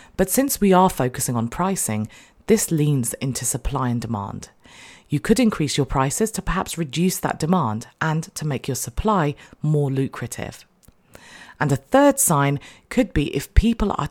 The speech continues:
too quick to say yes when you tell them your prices. As with all of these signs, context is very important. So while there might be other factors at play,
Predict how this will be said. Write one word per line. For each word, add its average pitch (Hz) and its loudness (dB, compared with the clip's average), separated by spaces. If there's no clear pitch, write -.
too 226 4
quick - -4
to 175 -4
say 160 -2
yes 147 -4
when 139 0
you 131 0
tell 165 0
them 135 -2
your 127 -2
prices. - -6
As 202 4
with 208 8
all 170 4
of 131 -2
these 143 -2
signs, 110 -2
context - -2
is 139 -4
very 135 -2
important. 117 -6
So - 2
while 233 6
there 233 2
might 175 2
be 151 0
other 160 0
factors - -6
at 92 -8
play, 104 -6